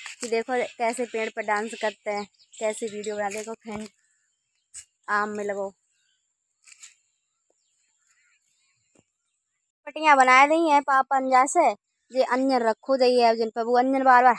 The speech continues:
हलते है, मतलब ऐसो ही रखो है अंजन ता से जो पट्टियाँ बनाई, अब जिन पर ही अंजन कस दो जाइए,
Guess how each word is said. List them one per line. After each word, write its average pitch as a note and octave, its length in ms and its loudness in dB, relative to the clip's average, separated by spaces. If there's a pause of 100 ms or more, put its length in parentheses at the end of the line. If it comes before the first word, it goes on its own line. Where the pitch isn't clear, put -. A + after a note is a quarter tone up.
हलते A#3+ 340 2
है, D4+ 240 4 (1300)
मतलब C4+ 160 2 (100)
ऐसो B3+ 240 4
ही C#4+ 80 2
रखो C4+ 400 2
है B3+ 140 8
अंजन A#3+ 280 -2
ता B3 200 0
से B3+ 180 -4
जो B3+ 160 -4
पट्टियाँ B3 320 -4
बनाई, C4 280 -2
अब A3+ 240 -2
जिन A#3+ 240 -2
पर B3+ 80 -6
ही C4 100 -2
अंजन A#3+ 260 -4 (100)
कस G#3 200 -10
दो A3 160 -2
जाइए, G#3 320 -4